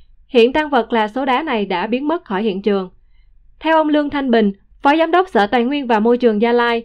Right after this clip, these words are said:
huyện Chư Prong đã báo cáo việc hộ ông Phạm Văn Thủy trong quá trình đào ao đã phát hiện khoáng sản là đá xây dựng. Tuy nhiên, hiện chưa có quy định cụ thể về vấn đề tận thu nên huyện lúng túng trong xử lý.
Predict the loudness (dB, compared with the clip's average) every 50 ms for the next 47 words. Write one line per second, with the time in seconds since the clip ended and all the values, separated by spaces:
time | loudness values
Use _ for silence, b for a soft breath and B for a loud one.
0 | b b _ 0 2 4 4 4 2 0 0 -2 0 0 0 0 0 0 -2 -2
1 | -2 0 0 -2 -2 -2 -2 -2 -2 0 2 2 2 2 2 0 -2 0 0 0
2 | 0 0 -2 -2 -2 -2 -2 -2 -2 -2 -4 -4 -4 -4 -2 -2 0 0 0 0
3 | -2 B B B _ -4 -2 -2 0 0 0 0 0 0 -2 -2 0 0 0 0
4 | 0 0 -2 -2 -2 -2 -2 -4 -4 -4 -6 -6 -4 -4 -4 -4 -4 -4 -4 -6
5 | -6 -4 -4 -4 -4 -4 -4 -6 -6 -4 -4 -2 -2 -2 -4 -4 -4 -4 -2 0
6 | 0 0 -2 -4 -8 b b b b b _ _ _ -4 -4 -4 -4 -4 -6 -4
7 | 0 2 2 2 2 2 0 0 0 0 -2 -2 0 0 0 0 0 -2 -2 -2
8 | -2 -2 -2 -4 -4 -4 -4 -2 -2 -2 0 -2 -4 -2 -2 -2 -2 -2 -2 -2
9 | -4 -4 -4 -2 -2 0 -2 -2 -4 b b b -4 -2 0 0 2 0 0 0
10 | -2 -2 -2 -2 -4 -2 -2 -2 -2 -2 -4 -6 -6 -6 -6 -6 -6 -4 -4 -2
11 | -2 -2 -2 -4